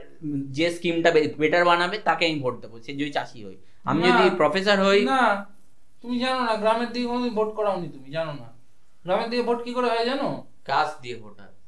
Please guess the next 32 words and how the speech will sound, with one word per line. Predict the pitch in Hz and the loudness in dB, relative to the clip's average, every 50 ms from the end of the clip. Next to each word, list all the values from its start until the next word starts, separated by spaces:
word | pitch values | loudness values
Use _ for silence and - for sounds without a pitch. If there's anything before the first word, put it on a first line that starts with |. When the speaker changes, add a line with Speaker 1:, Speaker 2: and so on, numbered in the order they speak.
| - - - | -16 -16 -4
Speaker 2:
সাত | - 202 196 220 202 202 | 2 4 4 4 4 0
দিন | 262 262 254 240 | -2 -2 0 2
ধরে | 240 240 254 262 285 311 349 349 - - - - - - - - - - - - - - - - - - - - - 170 | 2 4 6 6 6 6 6 2 -4 -10 -14 -16 -16 -16 -16 -16 -14 -14 -14 -14 -14 -14 -14 -14 -14 -14 -14 -14 -10 -2
একটা | 175 185 208 220 214 | 0 4 6 6 6
প্যান্ডেল | 214 220 220 220 220 233 220 | 6 4 2 2 0 -2 -2
খাটানো | 208 208 202 196 190 185 | 0 2 2 2 2 2
হয়, | 170 160 156 139 127 123 - - - - - - - - - - - - - - - - | 0 0 0 -2 -4 -6 -10 -12 -14 -16 -16 -16 -16 -16 -16 -16 -16 -16 -16 -16 -6 -2
"চলে | 226 262 294 294 | 6 10 10 10
আসিস, | 285 277 269 277 277 277 254 247 233 233 226 | 10 10 6 4 2 2 2 0 -2 -4 -2
ভোট | 214 247 247 247 269 | 0 0 2 2 2
আছে।" | 254 254 - 247 240 226 208 190 185 180 185 - - - - - - - - - - - - | 0 0 0 2 2 2 2 2 0 -2 -4 -6 -10 -14 -14 -14 -14 -16 -16 -16 -16 -4 -2
সাত | 208 208 202 | 0 0 0
দিন | 202 240 240 220 | -2 -6 -4 -2
ধরে | 220 220 220 | 0 0 0
বিরিয়ানি | 214 220 226 220 214 214 208 | 0 0 0 0 0 -2 -2
খাচ্ছে, | 202 208 208 208 214 208 | -2 -4 -4 -4 -4 -4
মদ | 196 202 202 196 - | -2 -2 -4 -4 -4
খাচ্ছে। | 220 202 190 - - 220 214 208 208 208 202 - - - - - - - - - - | -6 -6 -6 -6 -6 -2 0 0 0 -2 -4 -10 -14 -16 -16 -16 -16 -16 -16 -16 -12
ওই, | 143 160 175 175 175 180 170 160 156 - - - - - - - - - - - - - - - - - - - | -6 -2 2 2 2 2 2 -2 -4 -6 -8 -10 -12 -14 -14 -16 -16 -16 -16 -16 -16 -16 -14 -14 -16 -16 -10 -6
এই | 185 196 | -6 -4
যে | 202 214 226 | -4 -4 -6
বিভিন্ন | 214 214 202 202 214 220 220 | -6 -4 -4 -4 -4 -6 -6
Facebook-এ | 214 226 214 214 208 208 208 208 | -6 -6 -6 -6 -6 -6 -6 -6
হঠাৎ | 208 202 208 202 | -4 -2 -2 -4
হঠাৎ | 202 220 208 208 - - | -4 -6 -10 -10 -12 -12
করে | - 220 214 | -8 -6 -6
ভিডিওগুলো | 175 170 180 - 202 202 196 202 190 180 | -4 -6 -6 -6 -8 -10 -10 -10 -10 -8
চলে | 180 175 170 170 165 | -8 -6 -6 -6 -6
আসে, | 170 170 | -8 -10
যেখানে | 156 160 160 175 175 175 | -12 -14 -14 -12 -12 -8
দেখায় | 165 170 170 175 180 175 | -8 -8 -8 -8 -8 -10
যে | 175 170 175 | -8 -8 -8